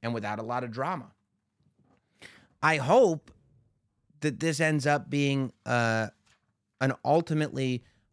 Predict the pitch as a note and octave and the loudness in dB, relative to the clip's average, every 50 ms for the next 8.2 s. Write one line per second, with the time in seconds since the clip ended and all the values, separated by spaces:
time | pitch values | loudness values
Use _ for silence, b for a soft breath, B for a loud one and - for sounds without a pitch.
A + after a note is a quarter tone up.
0 | _ - - - C#3 C#3 C#3+ C3+ C#3+ C3 C3 A2+ - B2 A#2+ A#2+ B2 A#2 - B2 | _ -10 -2 0 0 0 0 -2 -2 -4 -4 -4 -4 -4 -4 -4 -4 -4 -6 -6
1 | A2 - C3+ C3 C3+ C3+ B2+ - C#3 D#3 G3 G3+ C3+ G#2+ G#2 A2 B2+ B2+ - - | -6 -4 -4 -4 -2 -4 -4 -4 -4 -4 -4 -4 -4 -4 -2 -2 -4 -4 -6 -8
2 | C3 A#2+ B2+ B2+ B2+ B2+ A#2 A#2 A2+ A2+ A#2 A#2+ A#2 - - - A2+ A2 G#2+ - | -10 -8 -6 -6 -4 -4 -4 -4 -2 -2 -2 -2 -4 -4 -4 -4 -4 -4 -4 -2
3 | - A2 G#2+ G2 - - C3+ - - - A#2+ A#2 A#2 A2 G#2+ G#2+ G#2 b b b | -2 -2 -2 -2 -2 -4 -6 -4 -2 0 0 2 2 2 2 0 -2 b b b
4 | b b b b b b b - B2+ A#2+ B2 - - - C#3 D#3 D3 - D3 C#3 | b b b b b b b -4 -2 -2 -2 -2 0 2 2 2 2 0 0 2
5 | C3 B2+ B2 - - A#2 A2 - - A2 G#2 G2 - - A2 A2+ A2 - - - | 2 2 0 -4 -6 -6 -6 -2 -2 -2 -2 -2 -4 -4 -4 -2 -2 -4 -4 0
6 | B2+ B2+ B2 A#2+ A2+ A#2 A#2+ A2 - - A2+ G#2+ - A#2 A2+ - - G#2 G2 - | 0 0 2 2 0 0 -2 -4 -4 -4 -4 -4 -2 -4 -6 -4 -4 -6 -6 -4
7 | - B2 A#2 A2 G#2 G2 F#2+ - - G2+ F#2+ A2 G2+ - - - D3+ E3 - G2 | 0 0 2 2 0 -2 -4 -4 -6 -6 -4 -4 -6 -6 -4 -4 -4 -4 -4 -8
8 | G2 - - | -12 -12 -16